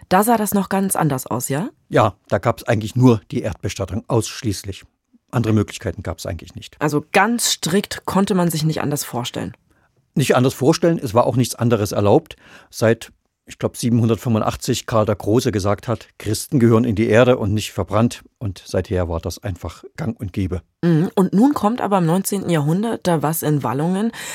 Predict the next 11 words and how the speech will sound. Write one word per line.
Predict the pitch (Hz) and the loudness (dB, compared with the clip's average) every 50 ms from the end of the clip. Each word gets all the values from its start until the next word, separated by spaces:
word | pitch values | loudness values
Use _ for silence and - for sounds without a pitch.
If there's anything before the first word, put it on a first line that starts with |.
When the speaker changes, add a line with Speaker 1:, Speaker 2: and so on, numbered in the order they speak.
| - - | -10 -4
Speaker 1:
Da | - 160 | -2 -2
gibt's | 151 156 - - - | -2 -2 -2 -2 0
Veränderungen, | 185 170 - 131 143 156 156 156 143 151 180 196 226 240 233 196 | 0 2 2 2 2 2 2 2 2 2 2 2 2 2 2 2
da | 180 | 2
gibt's | 156 175 160 - - - - | 0 0 -4 -2 -2 -2 0
Bewegungen, | 127 151 131 127 151 156 156 180 190 196 196 185 | 0 -2 0 2 2 2 4 2 2 2 2 2
dass | 170 165 - | 0 0 0
man | 160 151 | 0 0
das | 143 139 - | 0 -2 -2
ändern | - 143 139 135 139 143 143 151 | -2 0 0 2 2 2 2 4
möchte. | 151 160 165 - 202 196 | 2 2 2 0 -2 -2